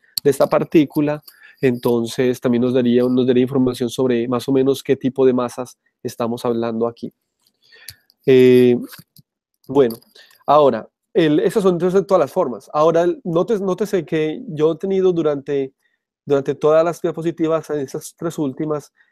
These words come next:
he mantenido esta frase aquí de que puede tener, eso, todo eso asumiendo de que la materia oscura realmente hable o realmente esté en contacto con la materia, eh, visible o con el modelo estándar. Ahora, ¿dónde estamos con eso?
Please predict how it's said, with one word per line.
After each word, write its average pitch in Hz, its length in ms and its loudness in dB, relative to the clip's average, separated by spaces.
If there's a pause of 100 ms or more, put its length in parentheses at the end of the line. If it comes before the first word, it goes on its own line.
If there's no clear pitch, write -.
(140)
he 139 140 4
mantenido 139 460 0
esta 139 160 -6
frase 151 300 -4
aquí 151 300 -4
de 147 240 -2
que 131 120 -8
puede 127 200 -2
tener, 135 320 -2
eso, 147 220 -4 (100)
todo 170 180 4
eso 175 180 2
asumiendo 151 600 0 (380)
de 135 100 2
que 143 100 0
la 131 60 4
materia 131 300 2
oscura 175 420 2
realmente 139 720 2
hable 131 380 0 (320)
o 131 220 -4
realmente 131 300 0
esté 143 140 -8
en 135 60 -6
contacto 139 440 -4
con 131 100 -8
la 123 60 -2
materia, 123 500 -6 (560)
eh, 120 500 0 (120)
visible 117 640 0
o 131 140 -6
con 117 140 -8
el 120 80 -4
modelo 117 280 2
estándar. 117 460 -8 (640)
Ahora, 143 240 4
¿dónde 185 260 6
estamos 180 400 0
con 131 160 0
eso? - 280 -8